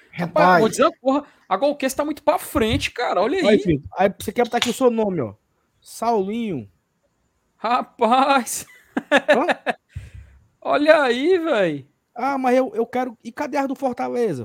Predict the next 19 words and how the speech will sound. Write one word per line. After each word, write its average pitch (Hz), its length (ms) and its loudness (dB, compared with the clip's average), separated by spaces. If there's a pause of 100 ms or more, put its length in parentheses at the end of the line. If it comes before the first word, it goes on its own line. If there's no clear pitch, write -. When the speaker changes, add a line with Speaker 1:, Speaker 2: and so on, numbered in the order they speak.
(160)
Speaker 3:
Fortaleza. 104 600 -8
Speaker 2:
Oura. 175 280 2 (2250)
Speaker 3:
Vamos 190 140 -10
ver 202 60 -2
se - 60 -10
tem 202 80 -8
do 170 40 -12
Fortaleza. 180 560 -6
Olha 208 100 -4
aí. 190 260 -2 (340)
Speaker 1:
Olha 170 420 0
aí, 120 440 -8
rapaz. 104 600 -16
Speaker 3:
Aí 190 60 -2
você 233 260 -4
quer 226 140 -4
qual 226 180 -4
aqui, 220 200 -2
ó? 143 220 0